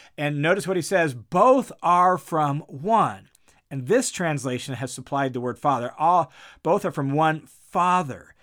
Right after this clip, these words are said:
But that word Father isn't in the original text. It's just both are from one. The idea is they're from one source.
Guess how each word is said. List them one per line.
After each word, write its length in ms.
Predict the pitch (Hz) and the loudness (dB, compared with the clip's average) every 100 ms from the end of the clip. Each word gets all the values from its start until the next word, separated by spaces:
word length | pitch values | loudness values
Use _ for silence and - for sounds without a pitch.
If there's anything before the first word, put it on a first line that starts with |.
| - | -12
But 140 | 165 | -6
that 200 | 170 156 | -2 -2
word 260 | 170 170 143 | 0 0 -2
Father 340 | - 160 156 | 0 2 0
isn't 260 | 160 156 160 | -4 -8 -8
in 140 | 156 | -8
the 80 | 139 | -4
original 300 | 135 127 113 | -4 -6 -10
text. 420 | - 185 139 - _ _ _ - | -6 -6 -6 -10 _ _ _ -12
It's 180 | 143 | -6
just 320 | - 165 - - | -2 -4 -4 -4
both 240 | 156 185 | 0 0
are 80 | 196 | -2
from 280 | - 170 165 | -4 -4 -2
one. 240 | 214 139 | -2 -2
The 120 | 127 | -2
idea 200 | 147 147 | -2 0
is 80 | 156 | -2
they're 120 | 156 | -4
from 220 | 139 160 147 | -6 -6 -4
one 340 | 160 170 170 | -2 -2 -4
source. 920 | - - - - 220 127 - - - | -14 -12 -8 0 2 0 -4 -16 -16